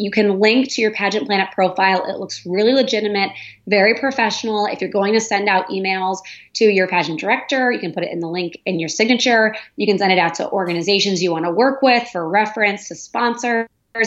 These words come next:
It just is a really great foundational piece for you to have in your arsenal when you're going through your pageant experience. Or if you're a business already or a coach,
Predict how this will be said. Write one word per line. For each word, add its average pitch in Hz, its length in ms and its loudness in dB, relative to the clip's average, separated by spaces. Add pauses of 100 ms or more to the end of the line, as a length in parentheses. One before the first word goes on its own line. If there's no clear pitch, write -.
(320)
It 285 80 2
just 370 220 -2
is 349 100 2
a 294 100 2
really 233 280 4
great 202 280 0
foundational 185 640 -4
piece 165 340 -8
for 196 80 -2
you 190 100 4
to 214 80 2
have 180 220 2
in 175 80 -4
your 175 160 -4
arsenal 175 580 -2 (280)
when 202 120 4
you're 190 80 4
going 196 200 4
through 180 100 -6
your 175 80 -2
pageant 175 300 -2
experience. - 480 -6
Or 262 120 4
if 233 80 0
you're 214 140 4
a 185 40 2
business 233 300 0
already 190 400 0
or 165 80 -2
a 170 60 -6
coach, - 640 -4